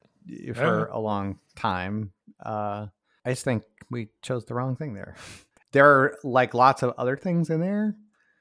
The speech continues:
Speaker 1: There was a data attribute, but it wasn't the data attribute.
Speaker 2: <laughs>
Speaker 1: And
Speaker 2: Oh.
Speaker 1: we, we never got it as far as I could
Speaker 2: Okay,
Speaker 1: tell.
Speaker 2: so there, it was, like, just a bare attribute that was, like, data equals blah, not data dash whatever you want.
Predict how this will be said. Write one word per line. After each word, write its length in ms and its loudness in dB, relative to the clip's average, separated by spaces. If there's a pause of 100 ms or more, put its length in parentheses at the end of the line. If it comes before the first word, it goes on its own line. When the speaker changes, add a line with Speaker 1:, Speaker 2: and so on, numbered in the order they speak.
Speaker 1:
There 120 4
was 200 2
a 140 -6
data 360 0
attribute, 480 0
but 120 4
it 80 -2
wasn't 440 -2 (440)
the 180 0
data 240 -2
attribute. 500 -6
Speaker 2:
<laughs> 800 -8 (600)
Speaker 1:
And 200 6
Speaker 2:
Oh. 20 6
Speaker 1:
we, 240 4
we 100 4
never 220 8
got 240 4
it 80 -4
as 120 -8
far 240 0
as 120 -4
I 100 -4
could 200 -10
Speaker 2:
Okay, 140 -2
Speaker 1:
tell. 80 0
Speaker 2:
so 120 0
there, 300 0
it 80 0
was, 200 0
like, 180 -2
just 220 -8
a 40 0
bare 560 -2
attribute 500 -8
that 120 -14
was, 160 -10
like, 200 -16
data 240 -4
equals 400 -12
blah, 420 -12
not 380 -14 (340)
data 320 -4
dash 640 -8
whatever 380 -14
you 120 -18
want. 380 -14